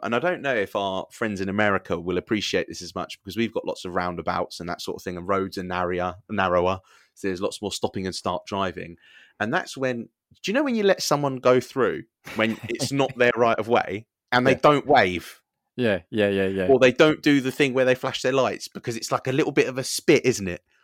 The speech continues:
Speaker 2: Well, it's just even a little ra-, a tiny raise of the hand. It doesn't have
Speaker 1: Yeah,
Speaker 2: to be
Speaker 1: yeah.
Speaker 2: anything, or a nod. It, it could be anything, you know? <laughs>
Speaker 1: Yeah, you know, it could just be a raise of, like, three fingers or something off the
Speaker 2: Yeah,
Speaker 1: wheel. You don't
Speaker 2: yeah,
Speaker 1: even
Speaker 2: yeah.
Speaker 1: have to take your whole hand off the wheel.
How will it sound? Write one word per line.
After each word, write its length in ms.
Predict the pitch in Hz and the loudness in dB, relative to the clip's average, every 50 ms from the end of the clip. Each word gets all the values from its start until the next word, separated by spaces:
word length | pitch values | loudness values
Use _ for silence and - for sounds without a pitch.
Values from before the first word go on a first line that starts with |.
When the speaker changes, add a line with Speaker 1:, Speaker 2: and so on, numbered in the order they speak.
| _ _ - | _ _ -4
Speaker 2:
Well, 60 | 269 | -4
it's 100 | 247 - | -2 0
just 220 | - 294 - - 320 | -2 -2 -2 0 0
even 260 | 302 269 - 233 208 | 0 2 2 4 4
a 80 | 196 | 4
little 360 | 190 190 190 151 165 165 151 143 | 4 4 2 2 2 -2 -2 -2
ra-, 120 | 143 165 165 170 - | 2 2 2 2 2
a 60 | 170 | -2
tiny 400 | - - - - 202 240 233 196 | -4 -2 2 4 4 6 6 4
raise 280 | 156 147 135 135 123 - | 6 6 6 6 6 4
of 60 | 143 | 4
the 80 | 127 135 | 6 8
hand. 400 | 156 196 220 175 120 107 - - - | 8 8 8 6 4 2 0 -4 -6
It 100 | - 185 | -4 2
doesn't 240 | - 240 262 240 208 | 4 4 4 6 4
have 120 | 220 226 - | 4 6 6
Speaker 1:
Yeah, 80 | 233 | 6
Speaker 2:
to 60 | 233 226 | 8 8
be 60 | 196 | 8
Speaker 1:
yeah. 60 | 190 185 | 8 8
Speaker 2:
anything, 240 | 185 180 - 185 | 6 4 2 4
or 100 | 160 180 170 | 4 4 4
a 20 | |
nod. 320 | 180 190 233 247 196 143 - | 6 6 6 6 4 4 2
It, 160 | 170 196 - 208 | -2 -4 -2 -4
it 160 | 220 214 - | -6 -6 -6
could 100 | - 214 | -8 -6
be 140 | - 214 220 | -2 0 0
anything, 400 | 262 269 233 - - - 120 - | 0 0 -2 -2 -2 -4 -4 -4
you 120 | 113 123 | -4 -6
know? 60 | - - - - | -6 -6 -10 -6
<laughs> 80 | - 208 - 233 - | -6 -4 -2 2 4
Speaker 1:
Yeah, 60 | 202 | 4
you 160 | 190 208 220 185 | 4 6 6 6
know, 100 | 151 165 | 6 6
it 180 | - 202 208 | 6 4 0
could 120 | - 196 - | -4 -4 -6
just 160 | 196 - - | -4 -4 0
be 80 | 196 | 0
a 60 | 185 180 | 0 2
raise 240 | 180 180 185 175 - | 4 2 2 2 -2
of, 80 | 180 | 0
like, 180 | 180 165 160 160 | 0 0 0 0
three 180 | - 190 180 170 | -2 -2 0 0
fingers 360 | - 208 208 190 - 127 113 | 0 0 0 0 0 0 0
or 80 | 117 | 0
something 320 | - - 123 113 120 135 135 | 0 0 -2 -2 -2 -2 -2
off 100 | 143 139 | -2 -2
the 60 | 254 | -2
Speaker 2:
Yeah, 60 | 226 165 | 0 0
Speaker 1:
wheel. 100 | 175 156 | 0 0
You 80 | 131 | 2
don't 140 | - 160 165 | 0 0 2
Speaker 2:
yeah, 40 | 160 | 2
Speaker 1:
even 100 | 160 - - | 0 0 0
Speaker 2:
yeah. 60 | 156 | 0
Speaker 1:
have 80 | 151 | -2
to 80 | - - | -2 -4
take 160 | - 165 143 | -4 -2 -2
your 80 | 127 143 | -2 2
whole 180 | - 165 160 | 2 2 4
hand 240 | 151 156 151 147 143 | 4 2 0 0 -2
off 120 | 143 - - | -6 -4 -4
the 60 | 156 | -2
wheel. 300 | 151 143 117 107 135 | 0 0 0 0 -2